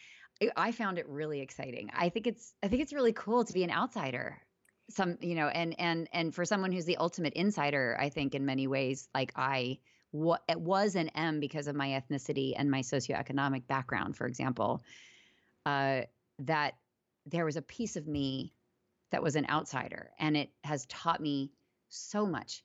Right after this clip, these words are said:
humility and resourcefulness and creativity and emotional intelligence. And,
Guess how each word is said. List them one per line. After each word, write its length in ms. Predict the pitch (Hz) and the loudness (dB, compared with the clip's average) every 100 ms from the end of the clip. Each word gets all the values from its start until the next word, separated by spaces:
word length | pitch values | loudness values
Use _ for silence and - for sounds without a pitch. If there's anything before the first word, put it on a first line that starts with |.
| _ | _
humility 640 | - 180 185 180 151 139 | -4 0 2 4 4 2
and 160 | 135 143 | 0 -2
resourcefulness 880 | 139 - 143 135 151 135 120 131 - | -2 -2 -2 -2 0 2 0 -4 -2
and 360 | 143 131 131 127 - - - _ - | 2 2 2 -2 -10 -20 -20 _ -2
creativity 760 | - 170 - 175 151 143 135 | 4 4 4 4 4 4 4
and 100 | 143 | 4
emotional 480 | 147 151 156 156 147 | 4 4 2 2 4
intelligence. 720 | 139 139 151 139 139 135 139 - | 4 2 2 2 2 -2 -4 -2
And, 300 | 143 131 | 2 2